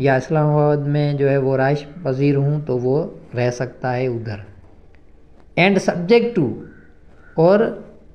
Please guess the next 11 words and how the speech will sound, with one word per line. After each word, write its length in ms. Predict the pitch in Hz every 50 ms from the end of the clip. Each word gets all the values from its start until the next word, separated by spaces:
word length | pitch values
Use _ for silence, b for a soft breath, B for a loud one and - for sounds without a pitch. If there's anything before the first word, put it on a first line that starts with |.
| - - -
शर्त 280 | - 160 180 185 180 220
ये 240 | 202 196 220 220 214
है 180 | 208 208 208 208 208 214
कि 340 | 214 214 214 - - - -
उस 120 | 175 165 -
पे 340 | - 196 190 196 190 185
क्या 300 | - - - 170 170 180
सब्जेक्ट 460 | 185 180 - 151 151 170 180 175 175 180
क्या 120 | 190 185
है, 260 | 185 208 220 214 -
subject 400 | - - 180 175 175 226 226 220